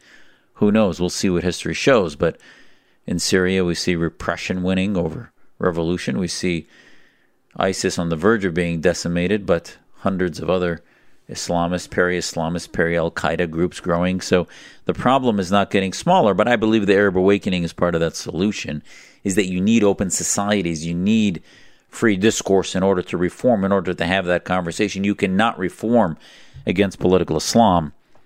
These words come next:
in repressive autocracies. It has to be in a free society in which you can confront these things. So when a popular singer like Sinead O'Connor decides to convert,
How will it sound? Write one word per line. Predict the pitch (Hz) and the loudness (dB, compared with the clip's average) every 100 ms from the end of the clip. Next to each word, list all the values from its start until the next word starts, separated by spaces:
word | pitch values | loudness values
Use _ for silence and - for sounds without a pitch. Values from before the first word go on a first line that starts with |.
| _ _ _ _ _ _ - _ _ _ _ - | _ _ _ _ _ _ -20 _ _ _ _ -2
in | 90 | 0
repressive | 85 - 92 - 76 | 0 0 -2 -2 -4
autocracies. | 76 - 104 - 76 - 76 85 | -4 0 -2 -2 -8 -6 -8 -8
It | 82 | -4
has | 92 - | -6 -6
to | - | -10
be | 85 82 71 _ _ - - 87 | -6 -4 -6 _ _ -20 -14 -6
in | |
a | 82 | -6
free | - 85 | -2 -4
society | - - - 117 95 85 | -2 -2 2 2 2 0
in | 82 | 0
which | 85 - | 0 -2
you | |
can | - 80 | -4 -4
confront | 82 - 147 135 | -4 0 -2 0
these | 95 82 | -2 -2
things. | - 90 - | -4 -6 0
So | 98 | 0
when | 87 82 - - - - _ _ | 2 -2 -6 -20 -20 -20 _ _
a | - | -6
popular | - 110 - 95 87 | -2 -2 0 0 0
singer | - 131 101 | 2 2 2
like | 87 78 | 2 0
Sinead | - 98 90 | 0 2 0
O'Connor | - 123 110 95 | 0 0 2 2
decides | 85 - 98 92 85 - | -2 0 0 0 -2 -10
to | - 90 82 80 _ _ - - _ _ _ _ _ _ _ _ | -2 0 0 -2 _ _ -20 -20 _ _ _ _ _ _ _ _
convert, | - 85 78 131 98 - | -6 -4 2 2 2 -6